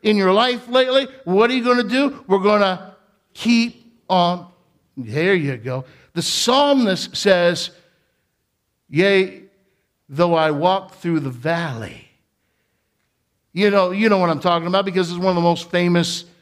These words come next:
chapters that people know in the Bible.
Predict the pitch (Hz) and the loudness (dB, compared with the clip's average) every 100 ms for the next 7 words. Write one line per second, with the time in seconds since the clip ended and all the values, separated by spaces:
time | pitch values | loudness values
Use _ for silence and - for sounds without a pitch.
0 | _ _ - 196 190 170 165 156 - - | _ _ -6 -2 -2 -2 -4 -4 -6 -14
1 | _ _ 135 156 160 160 - 185 180 165 | _ _ -4 0 0 -4 -8 -6 -4 -4
2 | 156 180 175 165 160 160 156 208 180 113 | 0 2 0 -2 -4 -4 -2 -2 -4 -8
3 | 95 | -16